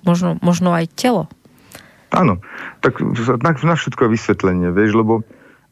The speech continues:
Speaker 2: na základe príťažlivosti, chémie, teda ak vylúčime príťažlivosť, tú emocionálnu, tú citovú, ale že sa jedná o chemickú živelnosť, tak môžeme povedať, že dve telá, chemické,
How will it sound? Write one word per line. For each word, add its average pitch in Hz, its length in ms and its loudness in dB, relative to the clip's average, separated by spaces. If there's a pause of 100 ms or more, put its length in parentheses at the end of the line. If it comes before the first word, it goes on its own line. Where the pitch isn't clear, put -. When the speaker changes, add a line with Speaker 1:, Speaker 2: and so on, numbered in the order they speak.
(520)
Speaker 2:
na 104 240 0
základe 131 400 -2
príťažlivosti, 120 1120 0 (480)
chémie, 107 560 2
teda 92 320 0
ak 90 80 -12
vylúčime 104 720 0
príťažlivosť, 101 840 -2 (600)
tú - 60 -8 (100)
emocionálnu, 113 880 0
tú 92 80 -4
citovú, 101 640 0
ale 98 160 -2
že 101 80 -6
sa 107 240 0
jedná 101 160 0
o - 80 -6
chemickú 104 480 -2
živelnosť, 101 720 0 (560)
tak 92 320 0
môžeme 101 320 0
povedať, 101 560 0
že 92 180 0 (140)
dve 92 240 0
telá, 104 480 0 (240)
chemické, 104 560 0